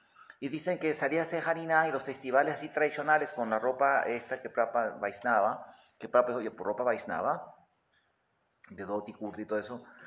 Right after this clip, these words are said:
Prabhupada, dicen que hacer fe-, esos festivales, todo esto,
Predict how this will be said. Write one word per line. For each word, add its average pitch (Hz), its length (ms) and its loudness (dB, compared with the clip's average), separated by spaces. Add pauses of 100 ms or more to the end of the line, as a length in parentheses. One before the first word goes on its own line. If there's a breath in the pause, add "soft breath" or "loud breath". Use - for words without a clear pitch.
(200 loud breath)
Prabhupada, 147 960 8
dicen 147 320 -4
que 139 80 0
hacer 147 240 -2
fe-, 147 320 -4
esos 143 220 -8
festivales, 156 720 2
todo 131 260 0
esto, 156 560 -4